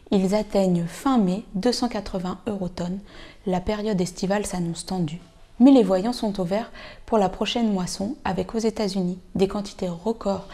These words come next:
liées à la nette hausse des assolements, et en France, quatre-vingt-treize pour cent des surfaces dans un état bon à très bon.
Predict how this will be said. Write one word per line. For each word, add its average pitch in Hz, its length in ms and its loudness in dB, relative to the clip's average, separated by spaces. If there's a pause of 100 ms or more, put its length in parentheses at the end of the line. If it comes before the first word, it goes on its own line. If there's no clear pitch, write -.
(280)
liées 220 140 6
à 190 120 0
la 175 140 -2
nette 226 380 0
hausse 202 200 0
des 175 180 0
assolements, 175 500 -4 (480)
et 247 100 6
en 196 80 2
France, 196 380 -4
quatre-vingt-treize 202 680 -2
pour - 180 -8
cent 196 180 -4
des 180 140 -2
surfaces 202 560 -6
dans 180 160 -2
un 180 100 0
état 175 300 -4
bon 214 340 2
à 202 60 -6
très 185 220 -8
bon. 156 100 -6